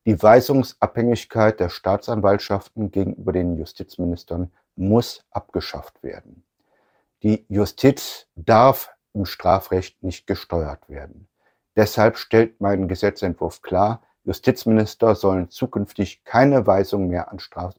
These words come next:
Staatsanwaltschaften erteilen dürfen. Die Staatsanwaltschaften müssen unabhängig sein. Dieser Gesetzentwurf richtet sich nicht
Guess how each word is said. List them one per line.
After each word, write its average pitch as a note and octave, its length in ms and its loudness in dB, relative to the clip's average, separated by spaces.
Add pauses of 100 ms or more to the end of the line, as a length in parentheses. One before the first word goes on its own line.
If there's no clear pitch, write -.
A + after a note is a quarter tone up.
Staatsanwaltschaften F2 1120 -6 (320)
erteilen F2 420 -4
dürfen. C#2 380 -16 (340)
Die F2+ 80 -8
Staatsanwaltschaften F#2 1300 -4
müssen F#2 400 -6 (300)
unabhängig D#2+ 640 -2
sein. A#1+ 280 -18 (800)
Dieser B2+ 240 6
Gesetzentwurf A#2+ 840 4
richtet G#2+ 440 0
sich G#2 260 -2
nicht G2+ 260 -4